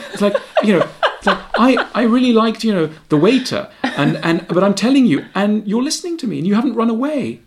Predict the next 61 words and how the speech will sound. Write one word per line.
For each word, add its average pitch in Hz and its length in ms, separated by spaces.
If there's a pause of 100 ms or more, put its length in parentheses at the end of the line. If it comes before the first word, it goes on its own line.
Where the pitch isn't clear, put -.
Oh, 415 140
you're 330 260
a - 40
person 185 320
I 196 80
can 226 200
love 302 280
because 185 420
my 170 200
reality 196 720
is 190 320 (300)
open 226 260
to 202 120
you. 117 120
You 131 160
don't, 190 400 (160)
you 160 100
don't 180 200
censor 220 360
me. 120 100
You 127 160
don't, 147 340
you 151 80
know, 139 60
you're 139 120
not 170 140
horrified 202 440
by 117 120
me." - 160 (180)
That's - 120
a 143 40
very 165 160
loving 160 340
thing 160 140
to 196 100
do. 233 120 (360)
But - 120
couples 185 260
don't 156 200
do 110 140
that. - 220 (340)
They, 117 300 (100)
they 117 100
think 185 380
that - 100
there 113 120
is 107 80
a 110 40
script - 440
of 113 100
what 113 100
it - 100
means 127 220
to - 60
be 110 120
a 104 40
good 98 320
person 139 360
in 123 60
a 120 60
couple, 120 380